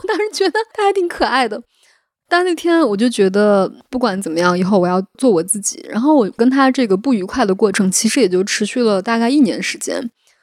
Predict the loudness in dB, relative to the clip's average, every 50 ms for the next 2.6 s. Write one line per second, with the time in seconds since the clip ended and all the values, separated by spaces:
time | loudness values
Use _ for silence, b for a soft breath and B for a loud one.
0 | _ _ _ -14 -10 -4 -2 0 2 2 2 0 -2 -6 -8 -10 -6 -2 0 0
1 | 2 2 0 0 0 -2 -2 0 0 -2 -2 -2 -4 -4 -2 -2 0 0 0 2
2 | 2 2 2 2 0 -2 -4 -6 -6 -8 -10